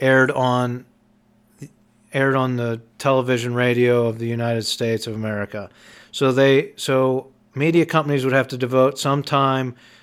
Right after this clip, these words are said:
to controversial matters of public interest and air contrasting views regarding those matters. So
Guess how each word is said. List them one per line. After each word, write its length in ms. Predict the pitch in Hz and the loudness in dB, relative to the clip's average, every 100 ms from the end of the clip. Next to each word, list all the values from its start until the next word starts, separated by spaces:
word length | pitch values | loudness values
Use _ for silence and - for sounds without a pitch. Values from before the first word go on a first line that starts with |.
| _ | _
to 80 | - | -12
controversial 800 | - 135 139 143 127 135 131 135 | -2 0 0 -2 0 0 0 -2
matters 360 | 127 131 127 120 | 0 0 0 -2
of 120 | 120 | -4
public 340 | 135 123 117 | -2 -2 -4
interest 720 | 143 151 147 156 151 - - - _ _ _ _ _ _ _ - | -2 -4 2 4 4 2 -8 -14 _ _ _ _ _ _ _ -8
and 140 | 127 | -2
air 240 | 139 135 | 2 2
contrasting 920 | 131 139 143 139 151 139 131 - 131 | 0 0 2 2 2 2 2 -2 -4
views 380 | 123 131 131 120 | 0 4 4 4
regarding 560 | 123 117 123 123 123 120 | -2 2 4 4 2 0
those 320 | 120 117 110 | -2 -2 -2
matters. 640 | 113 107 95 - - - - _ _ _ _ _ _ _ _ _ _ _ _ _ _ _ _ - - - - _ | -4 -4 -6 -12 -14 -16 -16 _ _ _ _ _ _ _ _ _ _ _ _ _ _ _ _ -20 -20 -20 -20 _
So 680 | - - 131 131 131 127 - | -12 0 4 6 6 2 -4